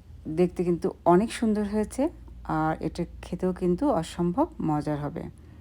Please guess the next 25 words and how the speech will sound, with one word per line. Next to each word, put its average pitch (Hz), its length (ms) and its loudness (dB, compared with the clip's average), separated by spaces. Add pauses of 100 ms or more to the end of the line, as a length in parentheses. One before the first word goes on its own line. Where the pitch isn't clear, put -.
(1000)
এই 214 60 4 (120)
তো 269 60 2 (140)
হয়ে 190 240 4
গেল 165 100 4 (120)
আমার 180 180 2 (840)
ইলিশের 156 460 0
দো 160 60 4 (100)
পেঁয়াজা 165 320 4 (120)
বা 214 100 8 (120)
ইলিশ 143 180 -6 (100)
ভুনা। 143 240 -2 (920)
এখন 180 240 -2
আমি 160 200 6
একটা - 220 -6
বাটিতে 151 360 -4
এটা 233 120 -2 (240)
সার্ভ 151 280 2
করে 160 160 2
নিচ্ছি। - 320 -2 (4000)
তো - 140 0
ভিউয়ার্স, 226 320 4 (840)
আশা 196 180 -2
করছি 254 200 2 (100)
আপনাদের 170 340 2
কাছে 214 220 0